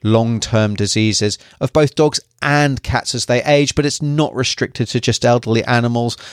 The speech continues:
And sometimes the signs, especially the early signs in both dogs and cats, but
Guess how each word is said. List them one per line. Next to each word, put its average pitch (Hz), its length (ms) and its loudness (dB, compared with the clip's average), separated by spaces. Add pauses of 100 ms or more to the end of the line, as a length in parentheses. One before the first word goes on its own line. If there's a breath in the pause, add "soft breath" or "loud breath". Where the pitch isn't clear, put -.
(160 loud breath)
And 113 160 -4
sometimes 120 760 0 (300 loud breath)
the - 80 -4
signs, 147 440 0
especially 123 380 -2
the - 160 -4 (140)
early 135 320 4
signs 123 400 2
in 95 80 -2
both 101 240 0
dogs 117 240 0
and 104 100 -4
cats, - 300 -2
but - 240 -6